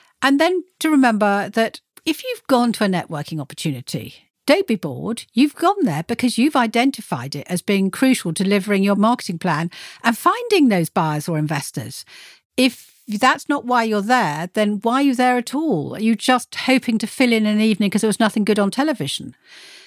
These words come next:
If you are there, you've got to remember you're there for your marketing plan, finding your buyers, your investors. Nothing else matters. Fun, amusing, great evening out should not be top of today's menu.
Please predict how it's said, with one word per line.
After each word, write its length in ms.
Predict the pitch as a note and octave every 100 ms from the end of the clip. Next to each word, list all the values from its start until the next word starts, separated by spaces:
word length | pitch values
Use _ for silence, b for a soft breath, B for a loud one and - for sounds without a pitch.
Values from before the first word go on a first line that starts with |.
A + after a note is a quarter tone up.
| B B
If 220 | A3 B3 D4
you 140 | E4+
are 120 | F4+
there, 420 | C4+ A3 E3+ D3 - b -
you've 200 | G#3 G3+
got 200 | A#3+ A#3+
to 120 | G#3+
remember 260 | G3 F#3
you're 120 | F3+ E3+
there 240 | E3 D#3+
for 140 | -
your 320 | E3 D#3+ D#3 D#3 B B
marketing 480 | G3+ A3+ A3+ - E3+
plan, 340 | - D#3+ C#3 C#3+
finding 400 | - G3+ F#3+ F#3
your 100 | F3+
buyers, 540 | B3+ A#3+ F3+ C#3+ -
your 120 | D#3+
investors. 580 | D#3+ A#3+ A#3 - F3 -
Nothing 320 | G#3+ C#4 F4
else 220 | D#4 D4+
matters. 460 | C#4 A#3+ - C#3 - B B B
Fun, 460 | - C#4 D4+ D#4 -
amusing, 720 | A3+ C4 C4+ A#3 A#3 A#3+ A3
great 320 | B3 B3 -
evening 280 | B3 A3+ G#3
out 300 | G3 F#3+ - B
should 260 | - - A3
not 280 | A#3 B3+ -
be 100 | G3
top 280 | - G#3
of 80 | G3
today's 480 | - F#3 F#3 F3+ -
menu. 460 | F3 D#3+ C#3 A#2